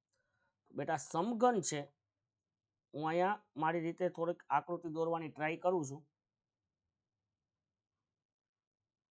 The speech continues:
તો આ તમારો સમઘન થઈ ગયો, જો.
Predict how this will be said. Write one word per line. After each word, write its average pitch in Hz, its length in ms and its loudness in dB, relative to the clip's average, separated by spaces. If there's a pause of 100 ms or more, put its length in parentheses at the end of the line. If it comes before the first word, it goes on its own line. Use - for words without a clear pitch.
(1400)
તો 180 60 0 (220)
આ 220 140 8
તમારો 185 300 4 (100)
સમઘન 143 420 0
થઈ 131 180 -4
ગયો, 131 180 -2
જો. 127 60 -2